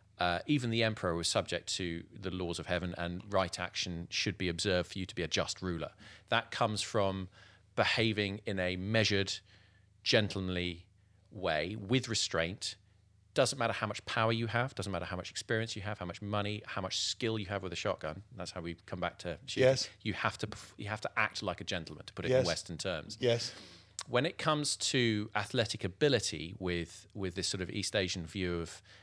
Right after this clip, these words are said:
Speaker 1: of getting peak performance, for want of a better phrase, out, if you have to,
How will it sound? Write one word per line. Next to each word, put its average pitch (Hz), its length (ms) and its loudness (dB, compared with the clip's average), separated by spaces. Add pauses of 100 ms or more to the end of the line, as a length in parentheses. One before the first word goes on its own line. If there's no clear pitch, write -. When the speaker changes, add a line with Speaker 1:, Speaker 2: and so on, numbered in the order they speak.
(120)
Speaker 1:
of - 200 -8
getting 85 500 -2 (480)
peak 113 260 0
performance, 87 580 -2
for - 120 -6
want 85 160 -4
of 76 60 -8
a 85 60 -6
better 82 180 0
phrase, 82 340 -6
out, 80 260 -4 (2500)
if - 220 0
you 170 120 2
have 143 340 2
to, 120 480 4